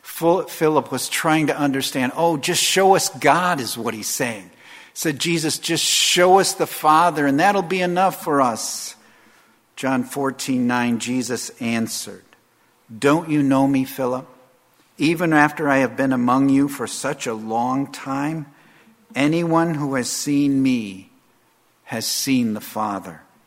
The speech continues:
How can you say, 'Show us the Father'?"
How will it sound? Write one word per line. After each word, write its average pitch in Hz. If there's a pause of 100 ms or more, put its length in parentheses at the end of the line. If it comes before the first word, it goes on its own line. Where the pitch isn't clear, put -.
(240)
How 139
can 143
you 131
say, 98 (500)
'Show 127
us - (400)
the 107
Father'?" 98